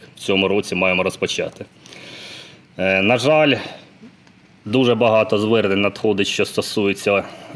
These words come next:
ремонту доріг. Вчора буквально я проводив прийом громадян. Понад чотирнадцять чоловік зверталося саме з цим проханням.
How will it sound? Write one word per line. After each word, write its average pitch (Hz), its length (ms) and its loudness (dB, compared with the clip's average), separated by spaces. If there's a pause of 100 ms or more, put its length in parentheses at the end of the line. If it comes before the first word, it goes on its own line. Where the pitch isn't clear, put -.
(180)
ремонту 110 420 2
доріг. 117 420 0 (160)
Вчора 104 380 0
буквально 95 460 0
я 95 60 0
проводив 95 460 0
прийом 98 320 0
громадян. 117 560 0 (840)
Понад 101 500 0 (560)
чотирнадцять 101 720 0
чоловік 104 540 -2
зверталося 95 680 -2
саме 95 300 -2
з - 20 -16
цим 95 220 -4
проханням. 90 600 -6